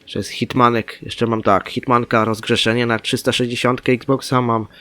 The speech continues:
Hitmana kontrakty, mam Hitmana dwójkę na P S A czwóreczkę, także będzie tych Hitmanów jeszcze trochę. Morderca status. Bardzo mnie to cieszy. Więc tym oto akcentem kończymy dzisiejszy odcinek z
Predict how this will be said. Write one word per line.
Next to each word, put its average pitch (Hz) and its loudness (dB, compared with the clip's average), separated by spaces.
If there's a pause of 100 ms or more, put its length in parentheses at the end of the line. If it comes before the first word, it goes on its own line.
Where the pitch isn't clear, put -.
(240)
Hitmana 117 2
kontrakty, 127 2
mam 123 2
Hitmana 127 2
dwójkę 117 2
na 110 -2
P 117 0
S 110 0
A 104 -2
czwóreczkę, 135 2 (600)
także 117 2
będzie 127 4
tych 117 -4
Hitmanów 123 2
jeszcze 113 0
trochę. 107 0
Morderca 104 2
status. - -6 (540)
Bardzo 113 4
mnie 143 2
to 143 2
cieszy. 107 -2 (680)
Więc 131 0
tym 180 6
oto 180 6
akcentem 127 4
kończymy 123 2
dzisiejszy 131 4
odcinek 113 -2
z 101 0